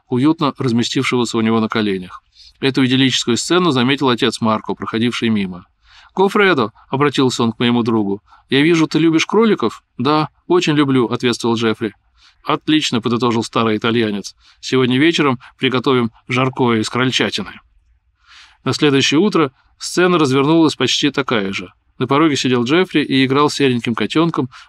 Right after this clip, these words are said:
громко мурлыкавшим свою песенку. Проходивший мимо по своим хозяйственным делам отец Марко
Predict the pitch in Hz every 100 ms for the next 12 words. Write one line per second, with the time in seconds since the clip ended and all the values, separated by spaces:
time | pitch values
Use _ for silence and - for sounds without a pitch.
0 | - 131 147 135 123 120 123 123 113 117
1 | 120 110 110 104 98 95 - - _ _
2 | _ _ 131 - 135 135 - 123 127 117
3 | 113 - 117 110 117 117 110 - 110 117
4 | 117 113 107 110 - 135 160 -